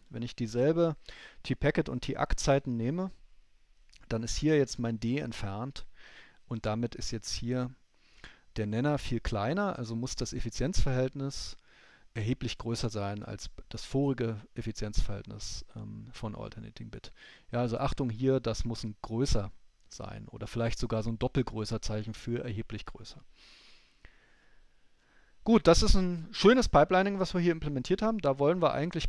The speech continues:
für hohe Datenraten immer, immer drauf hinaus beim Design von Kommunikationssystemen. Jetzt habe ich natürlich ein Problem. Das geht mit Alternating Bit nicht mehr,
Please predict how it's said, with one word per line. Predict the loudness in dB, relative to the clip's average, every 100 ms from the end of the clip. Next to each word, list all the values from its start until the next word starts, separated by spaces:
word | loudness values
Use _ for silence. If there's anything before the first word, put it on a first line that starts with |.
| -4
für | 0 0
hohe | 2 2
Datenraten | 2 0 0 -2 -2 -4 -8
immer, | -6 -2 0 -2 -4
immer | -8 -8 -8
drauf | -8 -8 -6
hinaus | -6 -4 -4 -4 -4
beim | -4 -4
Design | -4 0 0 0 -4
von | -6 -6 -6 -8
Kommunikationssystemen. | -6 -6 -4 -6 -4 -6 -6 -6 -4 -4 -6 -12 -18 -18 -20 -20 -20 -20 _ _ -20 -18 -4
Jetzt | 0 6
habe | 6
ich | 6
natürlich | 2 0 -4
ein |
Problem. | -6 -4 -2 -4 -8 -18 -20 -20 -20 -20 -20 -20 -20 -20 -20 -2
Das | 2 4 2
geht | 2 2
mit | 2 -2
Alternating | -2 -2 -2 -2 -2
Bit | -2 -4
nicht | -4 -4
mehr, | -6 -12